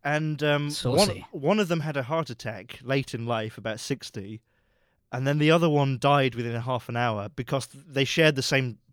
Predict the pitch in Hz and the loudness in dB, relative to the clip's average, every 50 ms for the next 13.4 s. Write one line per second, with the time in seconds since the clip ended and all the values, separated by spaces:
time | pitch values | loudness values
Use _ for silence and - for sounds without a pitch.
0 | _ - 139 151 160 - - 143 123 113 - - 104 101 101 104 - - - 95 | _ 0 2 2 2 2 0 -2 -2 -2 -4 -8 -8 -8 -8 -10 -10 -10 -10 -10
1 | 92 101 - - 120 113 113 110 104 - _ _ _ _ _ _ _ _ _ _ | -10 -10 -6 -2 -2 0 0 -2 -4 -6 _ _ _ _ _ _ _ _ _ _
2 | 135 113 107 101 127 139 131 117 131 131 131 127 117 113 113 117 117 117 113 113 | -8 -6 -2 0 0 0 2 2 2 2 2 0 0 -2 -2 -4 -4 -4 -4 -4
3 | 117 127 127 123 107 - 113 - - 127 - - 131 120 117 117 113 104 107 113 | -2 -2 -2 -2 -2 -4 -6 -4 -4 -6 -4 -2 -2 0 0 -2 -4 -4 -4 -4
4 | 113 110 104 117 113 110 110 107 135 143 131 - 107 104 104 107 107 - _ _ | -4 -4 -4 -4 -4 -4 -2 -2 -2 -4 -4 -4 -6 -6 -6 -8 -10 -12 _ _
5 | _ _ _ _ _ _ _ _ _ _ _ _ _ - 165 180 190 196 196 - | _ _ _ _ _ _ _ _ _ _ _ _ _ 2 4 4 4 2 0 -2
6 | - 175 180 190 185 196 208 226 254 269 240 196 165 - - _ - 165 160 190 | 0 0 0 2 2 0 0 0 0 2 2 2 2 0 -4 _ -10 -8 -8 -8
7 | - _ _ _ - 156 - 170 190 226 226 226 214 185 175 180 160 - - 190 | -12 _ _ _ -16 -4 2 6 6 8 8 6 6 2 0 -2 -2 -2 -2 -2
8 | 190 196 202 175 160 190 202 208 202 180 - - 190 202 - _ _ _ _ _ | 0 0 -2 -2 0 0 0 0 -2 -4 -4 -4 -4 -4 -4 _ _ _ _ _
9 | _ _ 180 180 - 160 147 135 165 233 294 277 247 214 220 226 180 135 117 143 | _ _ -6 -6 -6 -8 -8 -2 2 4 4 6 6 6 8 8 6 6 4 2
10 | 139 135 135 127 151 175 165 - 165 123 - - 156 143 123 - - - _ _ | 2 2 2 0 -4 -6 -4 -2 -4 -4 -2 -2 -2 -2 -2 -4 -8 -12 _ _
11 | _ _ _ _ - - 214 208 196 - - 190 170 - - 156 143 123 - - | _ _ _ _ -2 0 0 0 0 0 -2 -2 -2 -2 -4 -6 -6 -6 -2 0
12 | 160 170 156 139 - 120 113 - 135 120 - - - - 180 180 160 139 131 123 | 0 2 2 0 -2 -4 -6 -6 -8 -8 -8 -8 -6 -4 -4 -4 -4 -6 -4 -4
13 | 135 143 127 113 113 110 - | -2 -2 -2 -2 -4 -8 -10